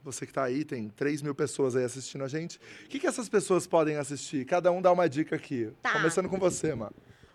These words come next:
Speaker 2: Bom, pelo dia de hoje da visibilidade lésbica, eu vou falar sobre o canal Sapatur.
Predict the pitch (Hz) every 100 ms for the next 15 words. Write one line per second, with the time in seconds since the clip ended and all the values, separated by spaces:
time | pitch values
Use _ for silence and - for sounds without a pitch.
0 | _ 220 302 277 220 220 233 277 233 269
1 | 220 214 247 254 240 220 220 214 220 220
2 | 208 208 220 233 220 254 - 240 247 262
3 | 208 208 202 208 - 220 190 196 214 -
4 | 233 214 254 247 - 262 240 226 240 -
5 | 277 339 339 277 226 226